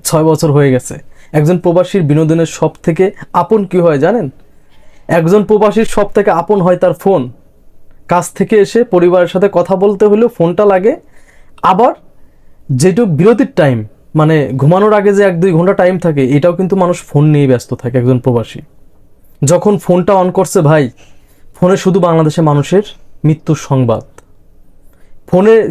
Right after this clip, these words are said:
কিভাবে মারা হয়েছে মানুষগুলোরে নির্মমভাবে, নিরস্ত্র বাঙালিকে কিভাবে হামলা করা হয়েছে, সেইগুলোর সংবাদ। এগুলা নিতে পারে নাই প্রবাসীরা ভাই, সত্যি কথা বলতেছি। আমি তো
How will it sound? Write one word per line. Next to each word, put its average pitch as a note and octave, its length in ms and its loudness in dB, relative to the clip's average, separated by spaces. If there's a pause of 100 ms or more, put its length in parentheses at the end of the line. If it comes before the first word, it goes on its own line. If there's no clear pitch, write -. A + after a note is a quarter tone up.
কিভাবে G3 300 2
মারা F#3+ 260 0
হয়েছে F#3+ 320 0
মানুষগুলোরে F3 520 2
নির্মমভাবে, E3 680 0 (400)
নিরস্ত্র E3 340 0
বাঙালিকে D#3 420 0
কিভাবে F3 440 0
হামলা D3+ 280 0
করা D#3+ 180 0
হয়েছে, C3+ 260 -2
সেইগুলোর C#3 400 0
সংবাদ। A#2+ 420 -6 (1700)
এগুলা E3 340 2
নিতে E3+ 260 0
পারে C3 220 -2
নাই A2+ 160 -8
প্রবাসীরা A#2+ 520 -6
ভাই, A#2 220 -12 (720)
সত্যি - 300 -4
কথা C3+ 180 0
বলতেছি। B2+ 480 -6 (1160)
আমি G3 240 0
তো A#3 420 0